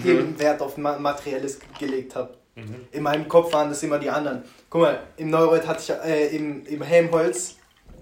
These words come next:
Speaker 2: also auf der neuen Schule, hatte ich auf einmal krasse Kontakte, während, also so Freunde halt eben,
Speaker 3: Mhm.
Speaker 2: was mich ja auch gefreut hat. Aber das kannte ich gar nicht. So, ich war immer Einzelgänger.
Speaker 3: Ja.
Speaker 2: So, und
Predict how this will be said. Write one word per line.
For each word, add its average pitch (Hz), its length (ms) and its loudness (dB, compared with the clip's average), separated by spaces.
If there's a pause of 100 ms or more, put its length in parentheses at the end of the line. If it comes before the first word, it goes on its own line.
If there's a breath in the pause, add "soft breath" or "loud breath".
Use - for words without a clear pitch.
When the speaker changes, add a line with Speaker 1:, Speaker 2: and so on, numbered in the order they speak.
Speaker 2:
also 135 220 -4
auf 131 120 -4
der 151 100 -4
neuen 170 220 2
Schule, 160 260 -2
hatte 147 200 -2
ich - 80 -4
auf 131 180 -4
einmal 156 460 2 (1120 soft breath)
krasse 170 280 -2
Kontakte, 180 520 -2
während, 147 440 -4
also 139 220 -4
so 139 380 -4
Freunde 208 400 6
halt 127 180 0
eben, 123 420 -8 (140)
Speaker 3:
Mhm. 117 160 -16
Speaker 2:
was 135 200 -8
mich 143 100 -2
ja 139 80 2
auch - 120 -2
gefreut 165 360 0
hat. 135 160 -2 (1040 soft breath)
Aber 160 240 0
das - 140 -6
kannte 170 260 0
ich - 100 -10
gar 131 200 -2
nicht. 127 240 -10 (100)
So, 139 540 -4 (440)
ich 151 120 -10
war 151 160 2
immer 175 200 2
Einzelgänger. 143 600 -2 (180)
Speaker 3:
Ja. 123 200 -12 (120)
Speaker 2:
So, 131 420 -4 (540)
und 139 400 -8